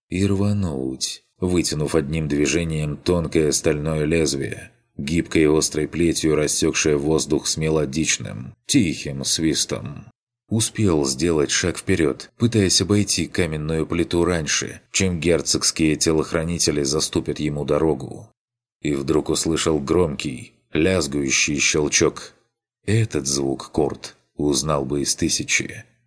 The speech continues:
Звук спускаемой струны арбалета. Ни у кого из присутствующих стрелкового оружия не было, и тело не успело напрячься в ожидании холодного,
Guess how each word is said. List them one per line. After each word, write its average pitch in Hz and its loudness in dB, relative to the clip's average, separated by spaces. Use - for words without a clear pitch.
Звук 67 -4
спускаемой 71 -2
струны 73 -2
арбалета. 69 -4
Ни 78 -2
у 76 -2
кого 80 4
из 87 0
присутствующих 82 2
стрелкового 80 4
оружия 76 0
не 95 0
было, 73 -2
и 82 4
тело 82 2
не 85 -4
успело 87 2
напрячься 80 2
в 71 2
ожидании 73 0
холодного, 73 0